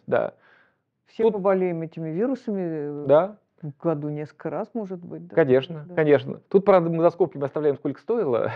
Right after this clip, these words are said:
Speaker 1: <laughs>
Speaker 2: Ну да.
Speaker 1: всё, всё это. Это, э,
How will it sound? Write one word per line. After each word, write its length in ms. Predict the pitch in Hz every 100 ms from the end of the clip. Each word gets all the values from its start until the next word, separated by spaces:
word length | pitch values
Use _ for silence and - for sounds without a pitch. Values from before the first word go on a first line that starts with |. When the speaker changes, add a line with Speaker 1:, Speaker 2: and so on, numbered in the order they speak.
| - - -
Speaker 1:
<laughs> 120 | -
Speaker 2:
Ну 80 | 208 190 196
да. 140 | 170 165 - - - - _
Speaker 1:
всё, 500 | _ 165 160 156 139 135
всё 180 | - 131
это. 200 | 120 -
Это, 540 | - 208 214 175 143
э, 720 | 127 135 131 131 131 127 -